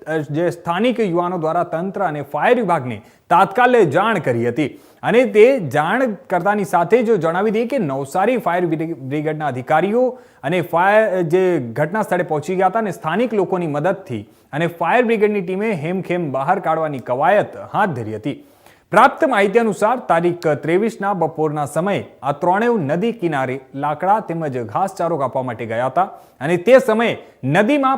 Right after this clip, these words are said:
પાણીનું સ્તર સામાન્ય હતું, પરંતુ ઉપરવાસમાં થયેલા ભારે વરસાદના કારણે અચાનક પાણીનો પ્રવાહ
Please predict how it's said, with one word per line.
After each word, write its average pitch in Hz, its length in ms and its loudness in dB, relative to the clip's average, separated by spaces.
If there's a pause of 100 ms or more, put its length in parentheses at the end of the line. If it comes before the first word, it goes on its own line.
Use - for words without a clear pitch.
પાણીનું 214 420 0
સ્તર 247 360 0 (160)
સામાન્ય 170 400 0
હતું, - 200 -12 (320)
પરંતુ 226 360 6
ઉપરવાસમાં 262 560 2
થયેલા 208 220 0
ભારે 165 240 -2
વરસાદના 151 500 -2
કારણે 165 400 -2
અચાનક 214 500 0 (160)
પાણીનો 254 480 0 (120)
પ્રવાહ 160 340 4